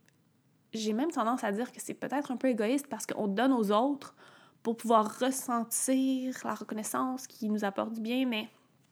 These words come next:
il faut voir un peu plus loin que ça. Oui, c'est ultimement quelque chose qu'on ressent nous,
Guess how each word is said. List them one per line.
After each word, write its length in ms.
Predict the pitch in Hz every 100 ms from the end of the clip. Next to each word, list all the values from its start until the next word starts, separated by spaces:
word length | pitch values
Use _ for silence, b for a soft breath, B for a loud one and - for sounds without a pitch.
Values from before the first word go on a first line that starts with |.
| _ _ - 247
il 60 |
faut 120 | -
voir 140 | 240 262
un 80 | 254
peu 100 | 208
plus 100 | 202
loin 180 | 196
que 80 | 202
ça. 240 | - - - -
Oui, 280 | 226 247 269
c'est 400 | 269 - 208 208 B B B B
ultimement 500 | 226 - 226 208 214
quelque 260 | 214 214 202
chose 180 | 202 -
qu'on 140 | 214
ressent 340 | 196 196 196
nous, 340 | 196 220 285